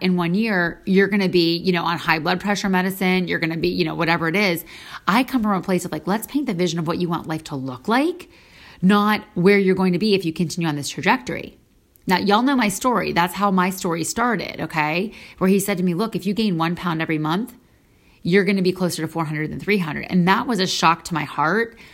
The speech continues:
But then I lost weight. But then I had a supernatural weight loss where God had to come in and then heal the places that allowed me to rid the shame, the guilt, and said,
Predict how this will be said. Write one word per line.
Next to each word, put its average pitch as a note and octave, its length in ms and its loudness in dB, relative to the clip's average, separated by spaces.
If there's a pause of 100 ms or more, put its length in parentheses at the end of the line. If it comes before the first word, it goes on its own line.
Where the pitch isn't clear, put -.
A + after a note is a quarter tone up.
(240)
But G3 240 -2
then G3+ 460 2
I F3 100 2
lost E3 400 2
weight. D4+ 380 0 (460)
But F#3 220 -2
then G3 140 4
I G3+ 60 2
had F3+ 180 0
a E3 60 -4
supernatural F#3 840 0
weight D#3+ 180 0
loss D3+ 280 -4
where F3 140 -2
God F3 320 4
had F3+ 140 -4
to E3 40 -6
come F3+ 180 -2
in D#3 160 0
and E3 160 -2
then D#3 100 -2
heal G#3 360 0
the F#3 80 -4
places D#3+ 640 -4 (280)
that F#3 120 2
allowed F3+ 380 2
me F#3+ 120 2
to D#3+ 80 -2
rid E3 260 0
the E3 80 -2
shame, D#3+ 480 -2
the D3+ 100 -2
guilt, D#3 340 -2
and D#3+ 140 -6
said, D#3 140 -6